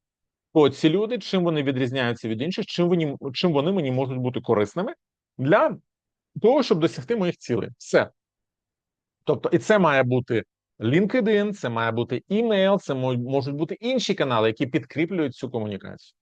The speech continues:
Да. Значить, друга річ — це залучати не лише в відділі продажів,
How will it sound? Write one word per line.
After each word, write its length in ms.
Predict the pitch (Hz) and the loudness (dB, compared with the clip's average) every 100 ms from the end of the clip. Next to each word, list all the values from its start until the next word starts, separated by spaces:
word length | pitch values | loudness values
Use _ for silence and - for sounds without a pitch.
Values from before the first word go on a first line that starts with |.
| _ - | _ -14
Да. 160 | - - _ _ _ _ _ _ _ - | -14 -14 _ _ _ _ _ _ _ -6
Значить, 320 | 135 165 131 | -2 0 2
друга 320 | 233 285 226 | 2 4 4
річ — 380 | 190 233 - - _ | 4 -2 -4 -14 _
це 560 | - 185 196 196 180 - _ _ _ _ _ _ _ _ _ | -6 0 2 2 0 -6 _ _ _ _ _ _ _ _ _
залучати 680 | 113 131 160 165 190 180 170 | -4 0 2 0 0 -2 -2
не 160 | 143 151 | -4 -2
лише 440 | 147 139 - 196 | -2 -2 -4 -4
в 40 | 202 | -4
відділі 320 | 170 147 139 | -4 -2 -2
продажів, 600 | 123 131 113 107 98 | 0 0 0 -2 -6